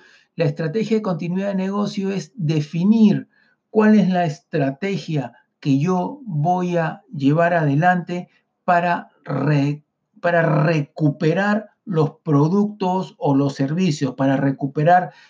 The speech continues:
lo que estoy dejando de brindar. Tenemos un caso. Tenemos nuestros servidores. Tengo mi servidor de base de datos, donde tengo, pues, mi base de datos.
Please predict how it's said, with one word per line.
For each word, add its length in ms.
lo 320
que 240
estoy 340
dejando 520
de 120
brindar. 640
Tenemos 480
un 160
caso. 480
Tenemos 440
nuestros 360
servidores. 840
Tengo 280
mi 140
servidor 720
de 340
base 380
de 120
datos, 520
donde 320
tengo, 420
pues, 340
mi 200
base 320
de 80
datos. 500